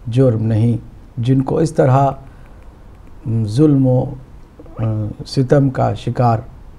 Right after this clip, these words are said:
किया हुआ है और पूरी दुनिया खामोश है।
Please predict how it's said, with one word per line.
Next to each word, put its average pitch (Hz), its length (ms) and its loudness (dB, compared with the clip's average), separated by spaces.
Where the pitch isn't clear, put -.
किया 131 240 2
हुआ 110 260 -2
है 104 160 -4
और 131 60 0
पूरी 170 300 0
दुनिया 143 360 2
खामोश 131 520 0
है। 127 180 -2